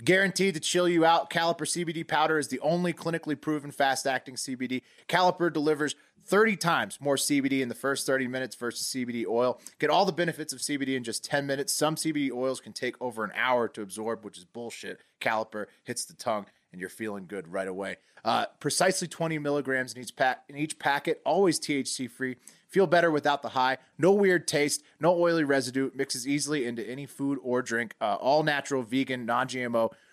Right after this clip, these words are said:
free of fillers, added chemicals, and artificial flavors. Get twenty percent off your first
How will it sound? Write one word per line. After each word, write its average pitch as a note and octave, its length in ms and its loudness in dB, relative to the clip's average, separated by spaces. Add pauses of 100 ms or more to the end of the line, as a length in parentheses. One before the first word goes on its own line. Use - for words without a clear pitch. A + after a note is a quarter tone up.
free G3+ 180 4
of F3+ 80 0
fillers, E3 360 4
added C#3 260 0
chemicals, B2 520 -6
and B2+ 240 -4
artificial G#2 520 -6
flavors. A#2+ 400 0 (300)
Get F3 180 2
twenty A#3 320 2
percent G3 380 0
off D#3+ 300 4
your B2+ 120 0
first G3+ 500 2